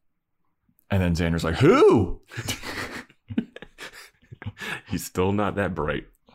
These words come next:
Speaker 1: Yeah, and Willow turns to him. She's like, "She's gonna give it to Angel. Don't make a big fuss about it." And Xander's like, "Oh, okay." And then
Speaker 2: The
Speaker 1: Giles
Speaker 2: look on his
Speaker 1: even
Speaker 2: face is great. The look on Xander's face is like, "Mm, well, I guess
Speaker 1: Yeah.
Speaker 2: so."
Speaker 1: <laughs>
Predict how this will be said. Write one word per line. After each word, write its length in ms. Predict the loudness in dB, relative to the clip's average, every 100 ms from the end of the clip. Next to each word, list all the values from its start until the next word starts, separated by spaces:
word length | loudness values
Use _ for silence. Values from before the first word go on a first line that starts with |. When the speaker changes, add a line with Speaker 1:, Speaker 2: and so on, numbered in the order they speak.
| -12
Speaker 1:
Yeah, 380 | -4 0 0 -2
and 80 | -2
Willow 180 | 0 0
turns 240 | 0 -2 0
to 60 |
him. 80 | -2
She's 140 | -2 -4
like, 200 | -6 -6
"She's 200 | -12 -4
gonna 180 | -4
give 180 | -2 -4
it 100 | -6
to 120 | -6 -6
Angel. 500 | -6 -8 -12 -12 -14 -6
Don't 180 | -4
make 180 | -2 -4
a 40 | -6
big 180 | -8
fuss 300 | -4 -6 -6
about 280 | -8 -8 -8
it." 80 | -10 -12
And 160 | -12 -10
Xander's 280 | -10 -10
like, 120 | -12 -4
"Oh, 180 | -2 -2
okay." 220 | -4 -10 -12 _ -8 -8 -2
And 100 | 2
then 80 | 4
Speaker 2:
The 80 |
Speaker 1:
Giles 240 | 6 8 8
Speaker 2:
look 60 | 6
on 40 |
his 100 | 6
Speaker 1:
even 60 | 6
Speaker 2:
face 140 | 4 4
is 140 | -4
great. 460 | -4 -2 -2 -4 -4
The 80 | 0
look 200 | 2 2
on 260 | 0 -2 -6
Xander's 340 | -2 -2 -4 -4
face 220 | -4 -4
is 80 | -8
like, 180 | -10 -10
"Mm, 560 | -8 -4 -4 -4 -6
well, 400 | -8 -10 -12 -12 -16
I 40 |
guess 200 | -12 -4
Speaker 1:
Yeah. 120 | 0 0
Speaker 2:
so." 300 | 0 -6 -14 -20 _ -10
Speaker 1:
<laughs> 1600 | 0 2 4 4 2 4 0 2 0 2 0 0 -2 0 -4 -4